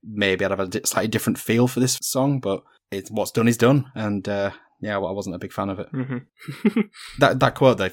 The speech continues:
Speaker 1: I did watch the actual video when he said that. I said that in, what, like, just shy of a, a minute, maybe? The clip is, like,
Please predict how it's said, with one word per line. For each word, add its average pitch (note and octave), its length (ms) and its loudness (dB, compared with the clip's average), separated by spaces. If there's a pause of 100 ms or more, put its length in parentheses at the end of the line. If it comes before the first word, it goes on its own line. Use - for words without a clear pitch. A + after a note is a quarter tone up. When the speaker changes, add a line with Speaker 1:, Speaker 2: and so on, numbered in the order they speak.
Speaker 1:
I - 100 -8
did B2+ 220 4
watch - 220 4
the A2 100 6
actual G#2+ 280 2
video F#2+ 420 2
when F2 120 0
he E2+ 60 -6
said F2+ 220 -2
that. D#2+ 200 -6 (240)
I C3+ 120 4
said C3+ 200 -4
that A#2+ 100 2
in, A2+ 80 -2
what, E2+ 160 -4
like, F2 320 -16 (140)
just C#3 280 -2
shy C#3 240 2
of C#3 140 2
a, C#3 140 0 (220)
a B2 40 -6
minute, B2+ 280 0
maybe? D3+ 400 -4 (340)
The A#2+ 80 -6
clip - 360 -2
is, D3+ 100 0
like, D3+ 160 -2